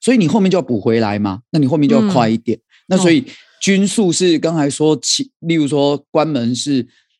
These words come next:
Speaker 1: 呃，你是要拼那个全马关门，那你本来刚才算完是七四零，那结果再加上这一些因素底下，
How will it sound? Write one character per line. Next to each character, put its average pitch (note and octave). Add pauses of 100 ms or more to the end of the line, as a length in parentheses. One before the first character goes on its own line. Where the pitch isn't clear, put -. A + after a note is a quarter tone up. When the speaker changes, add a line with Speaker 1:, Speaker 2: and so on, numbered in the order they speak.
(260)
Speaker 1:
呃， B2
你 B2
是 A#2
要 E3 (380)
拼 D3
那 D#3+
个 C#3
全 -
马 B2+
关 B2
门， A2 (180)
那 F3
你 E3
本 A#2+
来 A2
刚 C#3+
才 B2+
算 B2+
完 G#2+
是 B2+
七 -
四 A#2+
零， F#2+ (320)
那 D#3
结 F#3
果 E3+
再 E3
加 D#3
上 D3
这 D#3
一 D#3
些 C#3+
因 D3+
素 C3+
底 F#2+
下， G2